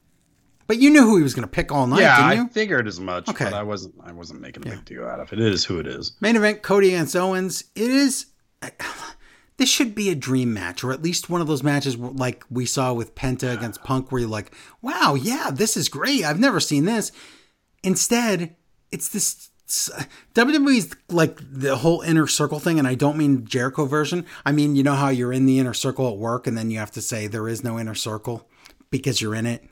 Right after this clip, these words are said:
Speaker 1: So you don't wanna
Speaker 2: <laughs>
Speaker 1: admit that you're in it, because then you, you don't wanna see favoritism and all that. So you say, "No, there is no inner circle." Well, that's what this is. This is, there is, there is no W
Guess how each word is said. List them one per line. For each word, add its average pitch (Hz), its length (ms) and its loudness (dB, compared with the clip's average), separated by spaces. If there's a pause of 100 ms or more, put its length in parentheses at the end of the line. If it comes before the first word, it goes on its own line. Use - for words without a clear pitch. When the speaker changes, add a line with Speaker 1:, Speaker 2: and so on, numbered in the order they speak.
Speaker 1:
So - 160 -8
you 110 140 -4
don't 117 180 -4
wanna 113 160 -6
Speaker 2:
<laughs> 95 100 -2
Speaker 1:
admit 113 200 -4
that 113 100 -8
you're 101 200 -8
in 107 100 -4
it, 113 140 -6 (200)
because 107 280 -10
then 98 240 -8
you, 101 180 -8 (220)
you 104 80 -8
don't 101 100 -6
wanna 101 160 -8
see 110 160 -8
favoritism 104 640 -8
and 104 100 -4
all 101 100 -4
that. 101 160 -10 (260)
So - 100 -10
you 127 40 -4
say, 147 160 0
"No, 156 260 0
there 123 140 -2
is 123 120 -2
no 117 140 -6
inner 101 120 -8
circle." 98 300 -8 (280)
Well, 151 80 -8
that's 185 220 -4
what 247 140 -4
this 202 220 -4
is. 104 260 -8 (220)
This 165 240 -2
is, 151 420 -2 (580)
there 196 240 2
is, 196 360 2 (160)
there 185 180 -2
is 190 280 -4
no 208 220 2
W 131 280 2